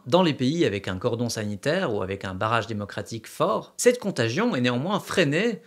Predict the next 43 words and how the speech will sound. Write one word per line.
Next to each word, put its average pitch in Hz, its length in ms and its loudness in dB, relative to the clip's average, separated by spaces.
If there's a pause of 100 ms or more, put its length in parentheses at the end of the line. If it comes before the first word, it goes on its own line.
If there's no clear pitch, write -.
(140)
en 110 100 -6
raison 117 220 0
du 123 120 -2
stigmate 175 480 -4
important 185 540 0
lié 147 360 2
à 104 100 2
toute 208 180 -6
collaboration 139 720 0
avec 143 320 -2
ces - 160 -8
partis 113 220 -8
d'extrême 101 300 -6
droite 160 420 -2
ou 196 100 -4
toute 214 220 -8
réappropriation 127 720 0
de 135 80 0
leur 139 100 2
programme, 120 420 -4
comme 180 140 4
en 131 100 2
attestent 170 440 2
des 117 120 -2
entretiens 151 460 -2
réalisés 107 380 0
avec 135 120 2
des 110 80 -2
députés 117 360 -4
belges. - 360 -6 (380)
Je - 140 -4
pense 190 240 6
que 135 80 6
le 110 80 6
fait 123 260 2
que - 80 -4
le 95 100 0
Vlaams 110 220 2
Belang 104 280 0
propose 101 380 -4
lui-même 131 360 4
un 101 80 0
élément 120 560 0